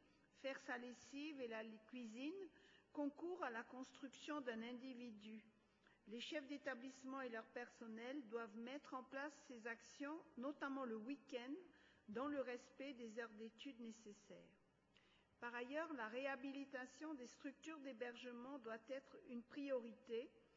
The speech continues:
et celle des foyers d'hébergement aussi. Les internats ne peuvent et ne pourront pas accueillir tous les élèves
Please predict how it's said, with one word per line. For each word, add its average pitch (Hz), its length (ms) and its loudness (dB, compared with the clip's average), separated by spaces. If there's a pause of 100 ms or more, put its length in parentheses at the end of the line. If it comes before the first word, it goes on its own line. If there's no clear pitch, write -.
(340)
et 226 80 0
celle 285 360 6
des 247 100 -2
foyers 254 400 0
d'hébergement 226 760 0
aussi. 202 420 -8 (520)
Les 226 240 2
internats 277 580 2
ne 254 140 4
peuvent 320 520 2
et 254 80 2
ne 233 140 2
pourront 269 420 0 (200)
pas 320 180 4
accueillir 262 680 -2
tous 302 120 2
les 269 260 4
élèves 247 400 2